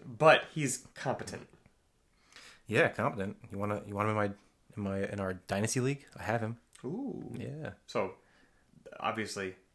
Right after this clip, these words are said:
Speaker 1: he was worth holding. Did you already have him, or did you just pick him
Speaker 2: I,
Speaker 1: up?
Speaker 2: I just had him from last year, and he was just holding him on my, on, on my bench,
Speaker 1: In case.
Speaker 2: thinking that Ritter could go down at any point 'cause he's not great.
Speaker 1: Yeah,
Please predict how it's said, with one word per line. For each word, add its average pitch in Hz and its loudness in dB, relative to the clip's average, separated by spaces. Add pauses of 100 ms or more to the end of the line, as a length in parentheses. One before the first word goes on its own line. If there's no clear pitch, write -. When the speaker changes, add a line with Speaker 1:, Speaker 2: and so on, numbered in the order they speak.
(580)
Speaker 1:
he 107 -4
was 110 -4 (120)
worth 110 -2 (120)
holding. 113 0 (640)
Did 123 2
you 117 0
already 123 2
have 175 0
him, 214 -2
or 135 0
did 113 -2
you 110 -2
just - -10
pick 120 -2
him 117 10
Speaker 2:
I, 110 6
Speaker 1:
up? 98 -2
Speaker 2:
I 123 10
just 123 4
had 104 8
him 101 2
from 101 0
last 101 4
year, 107 6
and 101 4
he 98 2
was 101 -2
just 98 -4
holding 104 8
him 101 4
on 101 4
my, 101 2
on, 101 0
on 113 0
my 101 4
bench, 101 2 (280)
Speaker 1:
In 120 -2
case. 113 -8
Speaker 2:
thinking 117 6
that 101 6
Ritter 101 4
could 107 2
go 113 6
down 110 8
at 110 8
any 113 6
point 143 2
'cause 139 0
he's 139 -4
not 135 -2
great. 143 2
Speaker 1:
Yeah, 226 4